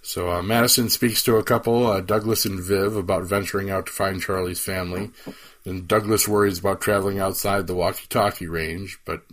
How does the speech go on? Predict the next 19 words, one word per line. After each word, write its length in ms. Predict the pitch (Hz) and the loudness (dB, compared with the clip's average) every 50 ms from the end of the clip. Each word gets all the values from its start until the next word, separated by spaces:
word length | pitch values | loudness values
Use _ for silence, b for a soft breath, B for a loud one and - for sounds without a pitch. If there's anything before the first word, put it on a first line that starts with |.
| 82 - | -20 -12
Madison's 480 | - 78 82 82 - - - 92 85 85 | -8 -6 -6 -4 -4 -6 -6 -6 -6 -6
like, 220 | 82 82 82 - | -6 -6 -6 -10
"Motherfucker, 600 | - 73 - 101 98 101 101 - 110 113 110 - | -14 -8 -6 -2 -2 -2 0 0 0 0 0 0
we 160 | 113 113 113 107 | 0 0 0 0
found 300 | - 120 123 123 120 120 | 2 2 4 4 4 4
you 200 | 123 165 165 135 | 4 6 6 6
outside 320 | 110 104 - - 117 104 | 4 2 2 0 2 2
of 100 | 101 92 | 2 0
the 80 | 92 92 | 0 0
walkie-, 360 | 95 90 92 90 - 98 95 - - | 0 0 0 -2 -4 -10 -14 -8 -4
or, 160 | 104 95 92 | -2 -2 0
well, 180 | 92 98 95 98 | 0 2 2 2
actually, 260 | 101 98 - - 98 | 2 0 -2 -4 -6
he 60 | 98 | -4
was 220 | 104 98 92 80 104 | -4 -4 -4 -2 -2
in 140 | 104 98 | -4 -4
the 80 | 92 87 | -4 -2
walkie-talkie 680 | 87 82 80 - - 90 - - 82 80 80 - - - | -2 -2 -2 -4 -6 -10 -8 -4 -4 -4 -4 -6 -10 -12
range, 400 | - 82 85 - 101 - - | -12 -12 -12 -12 -14 -18 -18